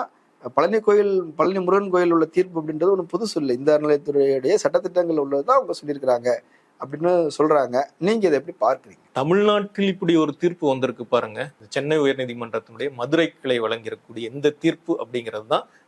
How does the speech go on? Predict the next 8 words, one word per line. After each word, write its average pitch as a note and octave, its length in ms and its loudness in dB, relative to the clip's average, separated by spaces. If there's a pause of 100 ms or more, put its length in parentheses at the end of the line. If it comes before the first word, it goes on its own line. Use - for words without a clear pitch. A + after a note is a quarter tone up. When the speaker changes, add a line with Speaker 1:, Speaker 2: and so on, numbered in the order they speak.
Speaker 2:
முரணானது. B2+ 500 -2 (140)
ஏன்னா C3+ 160 -8
தமிழ்நாட்டிலும் F3+ 800 -2 (280)
இப்படி D3+ 220 -2
ஒரு C#3 140 2 (100)
தீர்ப்பு F3 380 -2
சட்டத்திற்கு D3 680 -4
விரோதமாக, B2+ 760 0